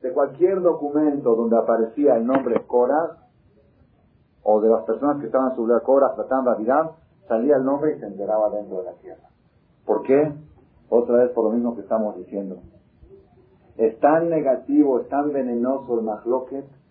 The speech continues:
que a Kadosh, que no puede quedar recuerdo de este tipo de cosas. No puede quedar ni siquiera el nombre.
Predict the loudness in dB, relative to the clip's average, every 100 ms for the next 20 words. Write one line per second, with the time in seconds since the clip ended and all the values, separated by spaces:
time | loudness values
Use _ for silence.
0 | _ _ _ -4 -2 0 0 0 0 -2
1 | 0 0 0 -2 -4 -4 -8 -6 -4 -2
2 | -2 -2 -2 -4 -8 _ _ _ 0 0
3 | 0 -6 -6 -6 -8 -10 -10 -2 0 2
4 | 2 0 0 -2 -4 -6 0 0 2 0
5 | 0 -4